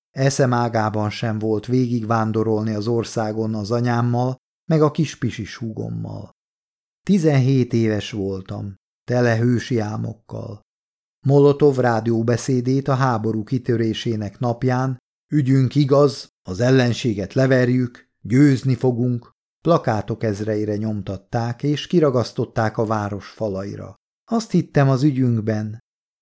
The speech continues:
Azért sem fogok elmenekülni, nem hagyom ki a győzelmet. Anya és Taisja másnap reggel felkerekedett.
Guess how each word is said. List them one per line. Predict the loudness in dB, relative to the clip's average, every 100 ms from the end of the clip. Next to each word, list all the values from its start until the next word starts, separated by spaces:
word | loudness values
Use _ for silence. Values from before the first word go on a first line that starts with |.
| _ _ _ _ -2
Azért | 0 2 0 0
sem | -4 -4
fogok | -4 -2 -2
elmenekülni, | 0 0 0 -2 -2 -2 0 0 -2 -6 _ _
nem | 0 2
hagyom | 2 0 -4
ki | -4 -4
a | -4
győzelmet. | -4 -6 -6 -8 -8 -10 -12 -18 _ _ _ _ _ _ _ _ _
Anya | 0 4 6
és | 4 2 0
Taisja | 2 2 0 -2 0
másnap | 2 0 -2 -4 -2
reggel | -2 -2 -6 -4
felkerekedett. | -4 -4 -4 -6 -6 -8 -10 -10 -14 _